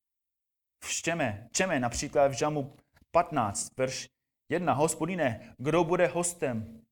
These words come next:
ve tvém stanu? Kdo bude přebývat na, na tvé svaté hoře? Čtvrtý verš. Pohrdá ve svých očích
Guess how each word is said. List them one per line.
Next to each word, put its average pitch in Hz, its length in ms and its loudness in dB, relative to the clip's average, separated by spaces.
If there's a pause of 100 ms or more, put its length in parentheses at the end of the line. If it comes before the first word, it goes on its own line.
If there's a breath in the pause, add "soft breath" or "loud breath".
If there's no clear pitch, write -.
ve 135 100 -2
tvém 147 240 -6
stanu? 135 640 -4
Kdo 156 280 4
bude 151 320 2 (120)
přebývat 151 640 0
na, 131 140 -2 (220)
na 131 120 -4
tvé 127 200 -6
svaté 127 380 -6
hoře? 120 480 -10 (1300)
Čtvrtý 151 400 -6
verš. 113 220 -4
Pohrdá 135 560 -2
ve 131 120 -6
svých - 380 -8
očích 135 460 -8